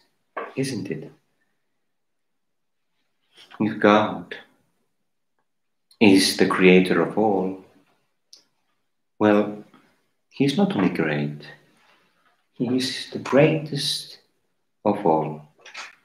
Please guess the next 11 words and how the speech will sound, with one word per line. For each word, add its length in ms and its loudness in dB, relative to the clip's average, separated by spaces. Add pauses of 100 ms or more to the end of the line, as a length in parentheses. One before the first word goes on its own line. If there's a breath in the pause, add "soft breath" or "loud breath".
(100)
and 100 4
even 220 6
greater 400 2
than 180 -2
can, 320 -8
than 160 -4
can 200 -2
be 160 0
imagined. 560 -6 (1600)
Infinite 600 0
imperfection, 720 -6